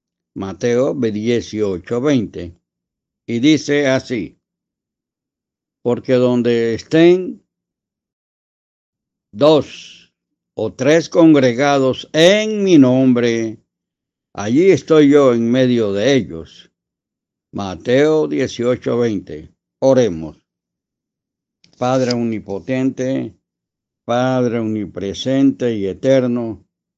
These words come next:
damos gracias por la vida y tu palabra, esa palabra que nos enseña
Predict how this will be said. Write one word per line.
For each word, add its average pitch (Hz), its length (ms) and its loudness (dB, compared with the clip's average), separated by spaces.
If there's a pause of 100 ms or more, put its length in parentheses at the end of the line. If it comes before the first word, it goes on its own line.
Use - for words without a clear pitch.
(340)
damos 131 380 2
gracias 123 500 -2
por 104 240 -8
la 101 140 -4
vida 120 520 -4 (520)
y 120 140 -4
tu 156 200 -4
palabra, 92 720 -6 (720)
esa 110 340 -6
palabra 131 560 -2
que 117 140 -8
nos 113 240 -8
enseña 131 760 -2